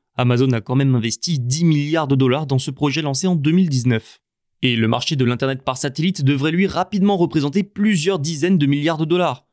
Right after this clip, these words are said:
ce qui signifie que la concurrence va augmenter. Même si, je l'ai dit, Starlink domine et dominera encore quelques années, il y a par exemple la société canadienne Telesat qui va prochainement lancer des satellites,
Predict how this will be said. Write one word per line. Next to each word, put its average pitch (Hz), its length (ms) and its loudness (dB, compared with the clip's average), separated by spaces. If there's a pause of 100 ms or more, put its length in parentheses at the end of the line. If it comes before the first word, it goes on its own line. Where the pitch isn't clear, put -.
ce - 140 -4
qui 127 160 -2
signifie 123 380 -4
que 135 100 0
la 110 140 0
concurrence 147 500 0
va 147 120 0
augmenter. 180 460 0 (400)
Même 139 180 2
si, 131 160 -4
je 123 140 -2
l'ai 147 160 -2
dit, 160 160 -4
Starlink 131 520 -2
domine 151 580 2 (200)
et 120 140 -4
dominera 127 400 2
encore 127 260 -2
quelques 123 320 -2
années, 180 280 0 (220)
il 160 120 0
y 196 80 4
a 208 40 0
par 185 140 0
exemple 156 340 0
la 135 160 2
société 131 440 -4
canadienne 123 480 -2
Telesat 160 540 -2
qui - 200 -6
va 131 100 2
prochainement 147 460 2
lancer 165 260 0
des 127 120 -2
satellites, 135 520 -4